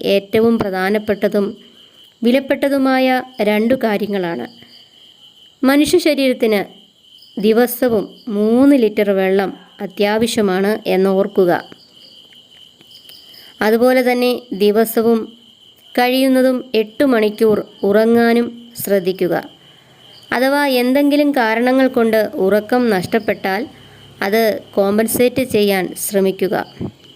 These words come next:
അടുത്ത പോയിന്റ്, പോഷകാഹാരങ്ങൾ കഴിക്കുക. സ്വയം പരിപാലിക്കുന്നതിന് തനിക്കിഷ്ടമുള്ളതും പോഷകഗുണങ്ങൾ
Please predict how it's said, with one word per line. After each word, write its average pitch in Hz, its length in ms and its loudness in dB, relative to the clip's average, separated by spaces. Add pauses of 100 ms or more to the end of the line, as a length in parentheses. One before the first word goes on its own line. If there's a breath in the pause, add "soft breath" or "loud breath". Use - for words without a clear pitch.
(1600)
അടുത്ത 190 300 -2
പോയിന്റ്, 190 480 0 (760)
പോഷകാഹാരങ്ങൾ 233 1080 2
കഴിക്കുക. 175 520 -2 (1400 loud breath)
സ്വയം 285 460 2
പരിപാലിക്കുന്നതിന് 262 1080 2 (640)
തനിക്കിഷ്ടമുള്ളതും 226 1120 0 (640 loud breath)
പോഷകഗുണങ്ങൾ 233 1040 2